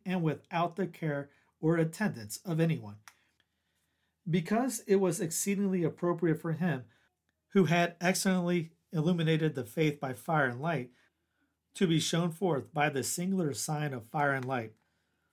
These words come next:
Also, over the place of his passion, many religious and other people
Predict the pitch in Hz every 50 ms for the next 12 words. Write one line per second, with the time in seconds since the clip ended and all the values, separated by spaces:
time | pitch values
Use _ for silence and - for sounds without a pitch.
0 | _ _ _ 165 160 175 165 - - 175 160 156 - - 175 180 180 190 180 175
1 | 160 - 170 170 175 160 - 131 131 117 - - 170 180 190 165 160 - 127 120
2 | 104 - 139 135 160 202 233 247 214 175 156 139 143 151 160 156 170 156 - -
3 | _ 165 156 151 160 - 170 170 170 202 175 160 - - 202 185 - 127 127 -